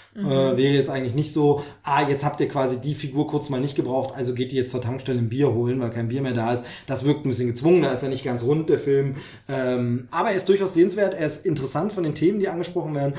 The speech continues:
Speaker 2: und ich fand ihn echt nicht schlecht, ähm, kann man mal gucken. Ähm,
Speaker 1: Hast du schon gesagt, wer mitgemacht hat, wer da mitspielt?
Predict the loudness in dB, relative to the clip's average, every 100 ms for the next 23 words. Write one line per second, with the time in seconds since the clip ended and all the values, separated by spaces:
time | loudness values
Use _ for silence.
0 | -8 -4 -2 2 2 2 -2 -2 -4 -2
1 | -2 -2 -2 -12 -6 -4 -4 -4 -4 0
2 | -2 -2 -6 -6 -8 -12 -20 _ _ -2
3 | -2 -2 -8 -10 -8 -6 -6 -6 -8 -8
4 | -10 -16 -20 -20 _ -20 -8 -6 -6 -10
5 | -14 -18